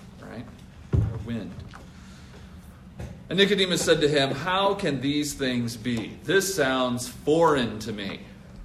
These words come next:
Right? This is why everyone thinks Jesus is talking New Testament talk. But he's not.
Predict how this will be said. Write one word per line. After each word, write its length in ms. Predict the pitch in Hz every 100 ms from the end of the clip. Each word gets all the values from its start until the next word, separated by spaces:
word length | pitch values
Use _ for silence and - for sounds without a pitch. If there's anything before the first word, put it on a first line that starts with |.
| - -
Right? 300 | 110 120 139
This 140 | 180
is 120 | 208 170
why 240 | 160 156
everyone 460 | 151 180 170 175 170
thinks 480 | 160 123 - - - - - - - - -
Jesus 380 | - 175 185 180
is 100 | 143
talking 500 | - 175 175 180 165
New 160 | 165 175
Testament 540 | 185 175 175 185 190
talk. 400 | 214 262 175 - - - -
But 140 | 202
he's 180 | 285 320
not. 440 | 370 427 403 -